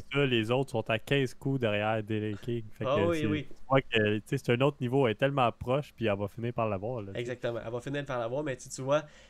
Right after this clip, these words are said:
Speaker 2: il était égal au, au seizième, puis, euh, tu sais, ça s'est, ça s'est gâché. Ben, pas ça s'est gâché, mais tu sais, tu vois, c'est la... la pression, euh, tu l'as vu, tu la vois dans le coverage, euh, que, que, tu sais, était, était un peu, euh,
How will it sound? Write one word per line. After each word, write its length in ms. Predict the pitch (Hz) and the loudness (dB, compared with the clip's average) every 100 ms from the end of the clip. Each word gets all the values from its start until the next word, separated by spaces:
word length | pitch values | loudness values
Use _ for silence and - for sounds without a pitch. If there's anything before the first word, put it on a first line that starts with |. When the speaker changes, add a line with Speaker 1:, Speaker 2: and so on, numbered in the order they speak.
| - | -12
Speaker 2:
il 80 | 127 | -6
était 200 | - 139 | -2 -2
égal 360 | 135 135 143 | 2 4 4
au, 180 | 143 131 120 - | 2 -2 -8 -6
au 120 | 123 | -4
seizième, 680 | - 120 117 113 123 131 127 | -2 -2 -2 -4 -4 -4 -8
puis, 320 | - 110 110 | -12 -10 -10
euh, 60 | |
tu 40 | 110 | -12
sais, 140 | - 120 | -12 -8
ça 200 | 120 113 | -6 -6
s'est, 320 | - 117 113 | -6 -6 -6
ça 160 | - | -8
s'est 160 | 120 135 | -10 -4
gâché. 380 | 127 117 - 135 | -2 -2 -4 -6
Ben, 120 | 123 | -2
pas 100 | 202 | -2
ça 120 | 196 | -4
s'est 100 | - | -4
gâché, 320 | 170 139 156 | -2 -2 -4
mais 140 | 180 151 | -6 -6
tu 60 | 156 | -8
sais, 60 | 147 | -10
tu 160 | - | -10
vois, 120 | 131 139 | -8 -8
c'est 240 | 127 110 | -6 -6
la... 160 | 117 104 | -4 -4
la 120 | 117 | -6
pression, 680 | - 131 123 151 135 135 135 - - _ | -4 -4 -2 -2 0 -2 -8 -20 -20 _
euh, 140 | 117 120 | -4 -4
tu 160 | - | -4
l'as 140 | 127 123 | -2 -2
vu, 180 | 120 | -4
tu 160 | 113 - | -12 -2
la 120 | 123 | -2
vois 160 | 120 139 | 0 0
dans 80 | 123 | 0
le 60 | |
coverage, 640 | 120 123 113 127 131 123 117 | 0 -2 0 -2 -4 -6 -10
euh, 260 | - 117 113 | -8 -8 -10
que, 380 | 110 117 107 110 - - - - - | -6 -6 -6 -10 -12 -18 -20 -20 -10
que, 60 | |
tu 80 | 117 | -10
sais, 160 | - 123 | -4 -2
était, 720 | 120 120 120 120 117 104 107 | -2 0 0 0 0 -4 -8
était 220 | 110 117 | -6 -6
un 120 | 113 117 | -6 -6
peu, 260 | 135 131 | -4 0
euh, 340 | 120 107 104 | 0 0 -2